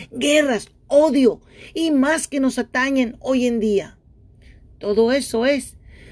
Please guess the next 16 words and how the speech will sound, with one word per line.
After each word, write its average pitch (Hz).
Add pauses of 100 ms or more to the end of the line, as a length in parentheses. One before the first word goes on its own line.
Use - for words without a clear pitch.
(120)
porque 233
ya 254
no 320
vivimos 311
en 247
un 254
mundo 254
perfecto. - (200)
Nosotros 311
decidimos 247
por 254
elección 262
propia 311 (260)
alejarnos 226
del 208
amor 220